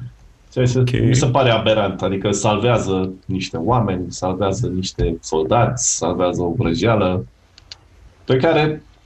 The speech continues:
Speaker 1: poți opta să le eviți. <laughs> Dar iar nu le văd sensul.
Speaker 2: Cine au băgat?
Speaker 1: Exact.
Speaker 2: Să prelungească o leacă jocul.
Speaker 1: Rețeta clasică Serious Sam patru venea cu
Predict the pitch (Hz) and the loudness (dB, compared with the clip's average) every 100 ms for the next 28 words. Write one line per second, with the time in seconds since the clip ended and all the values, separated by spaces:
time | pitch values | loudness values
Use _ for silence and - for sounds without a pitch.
0 | _ 131 123 110 - 92 92 - 98 98 | _ 0 2 0 2 0 0 -2 -4 -4
1 | 120 _ _ - _ _ _ _ 98 92 | -6 _ _ -20 _ _ _ _ -2 0
2 | 95 - - - - - 392 - - - | 0 -2 -4 -6 -4 0 0 0 -6 -4
3 | - - - - _ _ _ _ _ - | -4 -4 -8 -10 _ _ _ _ _ 0
4 | 139 127 - - - 120 120 123 - 101 | 2 2 -4 -12 -2 2 2 0 -2 0
5 | 101 95 98 - 101 92 190 185 156 156 | 2 2 2 2 0 0 0 0 0 -2
6 | 160 143 135 - - - 131 123 117 110 | 0 -2 -4 -16 -20 -4 -2 0 0 0
7 | - - - - - - - 135 139 135 | -4 -12 -14 -12 -12 -10 -8 -2 2 2
8 | 139 156 156 147 143 139 113 131 120 - | 2 2 0 0 0 -2 -2 -2 -2 -2
9 | 123 127 127 208 196 143 123 220 196 - | 2 4 4 2 4 2 2 2 2 2
10 | 123 127 - 120 107 170 135 101 92 - | 2 2 2 0 2 2 0 -2 -2 -6
11 | _ _ 185 180 - 160 165 160 - _ | _ _ 0 2 0 0 0 -2 -8 _
12 | _ - - _ _ _ _ _ _ _ | _ -20 -20 _ _ _ _ _ _ _
13 | - 110 127 127 139 127 123 127 120 120 | -4 2 4 4 4 0 -2 0 2 2
14 | 104 | 0